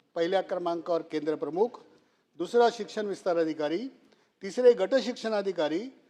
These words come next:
शिक्षणाधिकारी आणि मुख्य कार्यकारी अधिकारी यांनाही आपण निलंबित करणार आहात काय? हा पहिला प्रश्न आहे. दुसरा आहे, संबंधित शाळातील व्यवस्थापन समित्या त्यांनी आपली जबाबदारी पार पाडली नाही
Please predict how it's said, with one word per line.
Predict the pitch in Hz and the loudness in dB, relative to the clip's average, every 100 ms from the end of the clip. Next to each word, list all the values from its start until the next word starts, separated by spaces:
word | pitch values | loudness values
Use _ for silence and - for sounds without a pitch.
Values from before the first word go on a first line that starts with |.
| _ _ - | _ _ -12
शिक्षणाधिकारी | 208 254 240 214 208 175 147 160 233 - - _ | -2 2 2 2 -2 -2 -2 -4 -6 -18 -20 _
आणि | 185 214 | -4 -2
मुख्य | 202 226 - 285 | 2 2 2 4
कार्यकारी | 254 240 226 214 | 6 6 6 4
अधिकारी | 202 196 190 170 165 165 170 _ _ - | 4 2 2 2 2 0 -4 _ _ -6
यांनाही | 160 202 214 214 202 247 294 - | -2 0 0 -2 -2 -2 -4 0
आपण | 185 - 220 247 247 | -2 2 0 0 -2
निलंबित | 170 185 190 226 262 | -2 -2 -2 -6 -6
करणार | 190 165 185 185 | -6 -4 -2 -2
आहात | 151 160 - | -2 -4 -2
काय? | 185 160 - - _ - _ _ _ - | 2 2 0 -18 _ -20 _ _ _ -6
हा | 165 | -4
पहिला | 165 170 208 | 0 2 2
प्रश्न | 196 - 208 | 0 -6 -4
आहे. | 220 262 - _ _ _ _ _ | -4 -6 -14 _ _ _ _ _
दुसरा | 143 165 254 | -8 -2 4
आहे, | 254 202 202 247 - - - - - | 6 6 4 -2 -4 -20 -20 -14 -4
संबंधित | 190 214 247 262 294 | -2 0 0 0 -2
शाळातील | - 196 202 190 208 233 277 214 | 0 4 4 2 -2 -4 -4 -2
व्यवस्थापन | 165 190 - 226 214 285 | 0 0 2 2 4 4
समित्या | 294 226 214 208 196 139 | 2 -2 -4 0 0 0
त्यांनी | - 175 233 | -4 -4 -2
आपली | 220 226 | -2 -2
जबाबदारी | 220 190 202 214 240 | -4 -2 0 0 0
पार | 240 208 | 0 0
पाडली | 196 196 196 180 | 0 -4 -2 -4
नाही | 156 156 160 | -2 -2 -4